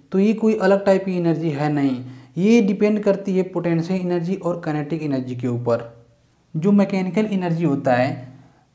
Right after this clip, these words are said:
ये है जो कि kinetic energy और potential energy का sum होता है। kinetic energy और potential energy के sum को ही हम कहते हैं mechanical energy। Mechanical energy is the sum of potential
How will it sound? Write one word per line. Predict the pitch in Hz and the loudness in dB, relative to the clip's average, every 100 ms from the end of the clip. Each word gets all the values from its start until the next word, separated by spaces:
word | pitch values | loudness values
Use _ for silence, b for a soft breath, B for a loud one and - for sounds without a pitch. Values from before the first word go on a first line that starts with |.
| 165 | 0
ये | 196 226 | 4 4
है | 202 | 4
जो | 208 | 2
कि | 220 | 0
kinetic | 220 170 170 170 208 202 | 0 0 2 2 0 0
energy | 190 180 180 | 0 0 2
और | 202 190 | 2 2
potential | 165 160 165 160 175 | -2 -2 0 -2 -2
energy | 165 160 156 170 | 0 0 -2 -4
का | 175 | -4
sum | - 156 139 | -4 -4 -2
होता | 123 123 123 | -2 -2 -2
है। | 113 117 - b b b b b b b _ - | -2 -6 -14 b b b b b b b _ 0
kinetic | 165 175 170 214 | 4 4 2 2
energy | 220 214 196 220 | 4 4 4 4
और | 214 | 2
potential | 196 180 180 170 202 | 0 -2 -2 0 0
energy | 196 180 180 190 | 0 -2 -4 -2
के | 196 | -2
sum | 170 180 175 | -2 -4 -4
को | 170 170 | -2 0
ही | 170 | 0
हम | 147 | -2
कहते | 147 139 139 | -2 -4 -2
हैं | 135 139 - - - - | -2 -2 -6 -12 -20 -10
mechanical | 139 135 143 143 139 170 - 143 | -4 -2 -2 -2 0 -2 -2 -4
energy। | 131 127 120 117 117 - - _ _ b b b b b b | -2 -2 -2 -6 -10 -14 -20 _ _ b b b b b b
Mechanical | 156 165 190 190 185 226 | 0 0 2 2 2 2
energy | 202 190 190 190 220 | 2 0 2 0 0
is | 196 | 0
the | 175 | -2
sum | 170 - 185 196 | -4 -4 -2 0
of | 180 170 | 0 -4
potential | 165 151 151 139 139 127 | -4 -2 -2 -2 -2 -2